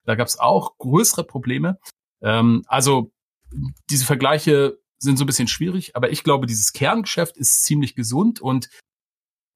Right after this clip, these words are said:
was ich jetzt noch zusätzlich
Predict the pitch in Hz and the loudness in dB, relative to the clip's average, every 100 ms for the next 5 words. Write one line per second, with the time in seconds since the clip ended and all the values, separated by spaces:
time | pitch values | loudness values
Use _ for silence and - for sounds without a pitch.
0 | _ _ _ 131 151 165 151 - _ _ | _ _ _ 0 0 0 -2 -6 _ _
1 | _ - 139 - - - _ 127 113 - | _ -2 0 0 -2 -6 _ -2 0 2
2 | 240 240 139 110 | 2 2 0 -4